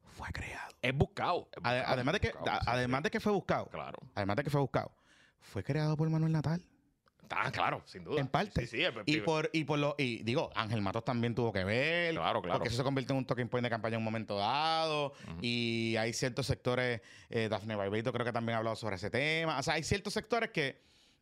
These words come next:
Speaker 1: han hablado sobre el asunto y como Foundation for Puerto Rico, todo el mundo dice
Speaker 2: Ujú.
Speaker 1: que Foundation es,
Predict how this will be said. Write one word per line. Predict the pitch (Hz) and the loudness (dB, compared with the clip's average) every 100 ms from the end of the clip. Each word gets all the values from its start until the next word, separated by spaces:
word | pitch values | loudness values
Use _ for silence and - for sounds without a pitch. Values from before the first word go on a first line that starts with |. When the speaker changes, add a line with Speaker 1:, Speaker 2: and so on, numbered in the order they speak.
| - | -2
Speaker 1:
han | 127 156 | 0 2
hablado | 160 170 170 | 2 0 0
sobre | 165 165 | 0 0
el | 170 | 0
asunto | 160 208 180 147 | 0 -2 -2 -2
y | 135 | -2
como | 139 147 | -2 0
Foundation | 165 139 123 120 | 0 2 2 0
for | 131 160 | 0 0
Puerto | 165 - | 0 0
Rico, | 233 208 - | 0 -2 -2
todo | - 160 | 0 0
el | 196 | 2
mundo | 208 233 208 | 2 2 2
dice | 233 190 156 156 - - | 2 2 0 -2 -10 -16
Speaker 2:
Ujú. | 175 | -2
Speaker 1:
que | 135 120 - _ _ _ _ _ - | 0 0 -6 _ _ _ _ _ -6
Foundation | - 98 175 233 214 | -2 2 2 2 0
es, | 127 160 - | 0 -2 -4